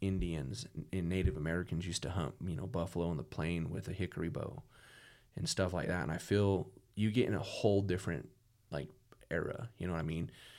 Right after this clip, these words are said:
A rifle, you know, some guys take shots, you know, five hundred yards, and it's like the deer didn't even know it was there. He didn't know it was happening. He was just feeding, doing his thing. Next thing you know is he's hit by a bullet.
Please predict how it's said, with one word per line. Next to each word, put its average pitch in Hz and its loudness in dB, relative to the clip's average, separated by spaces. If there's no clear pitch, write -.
A 92 2
rifle, 95 4
you 92 -2
know, 82 -2
some 120 4
guys 92 2
take 87 0
shots, 82 -2
you 82 0
know, 80 -2
five 85 -2
hundred 87 -4
yards, - -4
and 78 -6
it's - -12
like - -10
the - -6
deer 92 0
didn't 82 -2
even 85 -4
know 82 -2
it - -4
was 98 -6
there. 67 -2
He 98 -2
didn't 90 2
know 82 2
it 78 0
was - -8
happening. - -4
He 90 0
was 92 -4
just - -6
feeding, 90 2
doing 85 2
his 87 -2
thing. 82 0
Next 92 2
thing 80 0
you 82 2
know 82 2
is 87 0
he's 101 -4
hit - 0
by 90 0
a - -4
bullet. - -2